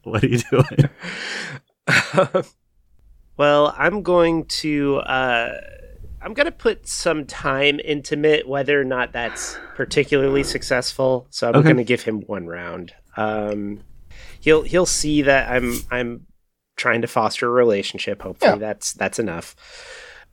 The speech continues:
Speaker 2: Uh, see.
Speaker 3: You're not trying to build the relationship. You're just trying to keep it, you know, steady.
Speaker 1: Yeah. Taking
Speaker 2: Yeah.
Speaker 1: the time.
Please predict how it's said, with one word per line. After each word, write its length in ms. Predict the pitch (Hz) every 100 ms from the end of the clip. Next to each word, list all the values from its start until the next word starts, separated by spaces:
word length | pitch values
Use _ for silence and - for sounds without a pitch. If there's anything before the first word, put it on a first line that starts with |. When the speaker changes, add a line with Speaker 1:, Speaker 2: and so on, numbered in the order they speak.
| _ _
Speaker 2:
Uh, 680 | 120 113 110 110 110 107 110 - _ - - _ _ _ _ _ _ -
see. 840 | - - - 80 80 - 82 - - - _ _ _
Speaker 3:
You're 120 | 196 226
not 140 | 240
trying 200 | 240 190
to 40 |
build 220 | 143 127 110
the 60 |
relationship. 360 | 104 98 101 110
You're 100 | 123
just 140 | 123
trying 160 | - 123
to 60 | -
keep 140 | 107
it, 100 | 98 _
you 100 | 110
know, 80 | 87
steady. 420 | - 98 - - - - - _
Speaker 1:
Yeah. 260 | 214 120 90 - _ _ _ _ _
Taking 220 | - 139
Speaker 2:
Yeah. 40 | 233
Speaker 1:
the 60 | 107
time. 360 | 95 90 92